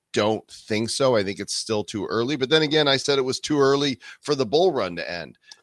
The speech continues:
And just when you think things are predictable, uh, they become unpredictable. And I'll tell you what, this election that's happening here in the United States, uh, on the eighth,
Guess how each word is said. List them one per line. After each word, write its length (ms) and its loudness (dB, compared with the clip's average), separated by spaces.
And 460 -2
just 220 -2
when 160 -2
you 120 -2
think 280 -2
things 300 -4
are 80 -2
predictable, 920 0
uh, 220 -2
they 160 -2
become 340 -4
unpredictable. 840 -4
And 80 -2
I'll 80 -4
tell 220 -6
you 140 -2
what, 340 -2
this 240 -4
election 760 -4
that's 280 -2
happening 520 -4
here 400 -6
in 100 -8
the 80 -8
United 340 -4
States, 680 0
uh, 400 2
on 200 0
the 160 -2
eighth, 360 0